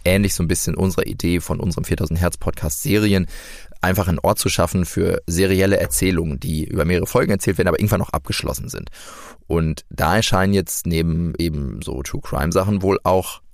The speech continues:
äh, fiktionale Sachen, weil zum Beispiel Der nasse Fisch, eine Hörspielserie oder Unter Leuten ist da jetzt entschieden,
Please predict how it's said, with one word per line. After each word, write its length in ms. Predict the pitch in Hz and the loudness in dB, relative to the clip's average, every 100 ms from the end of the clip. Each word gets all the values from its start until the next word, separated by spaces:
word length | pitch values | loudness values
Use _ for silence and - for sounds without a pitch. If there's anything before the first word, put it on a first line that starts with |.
| - 85 | -4 0
äh, 120 | 80 | 0
fiktionale 460 | 98 - 98 120 | 0 0 2 2
Sachen, 240 | 95 87 90 | 2 2 2
weil 80 | 85 | 0
zum 120 | 87 | 0
Beispiel 200 | 85 87 | 0 0
Der 140 | 85 | 0
nasse 260 | 82 87 92 | 0 -2 -2
Fisch, 380 | - 110 - - | 0 0 0 -2
eine 180 | 82 | 0
Hörspielserie 600 | 85 - 90 87 90 85 82 | 0 0 -2 0 0 0 0
oder 180 | - | 0
Unter 180 | 87 120 | -2 -2
Leuten 300 | - 85 - | 2 2 2
ist 140 | 82 87 | -2 -2
da 20 | |
jetzt 200 | 82 - | -2 -2
entschieden, 500 | 82 - 82 82 | -4 -2 0 -2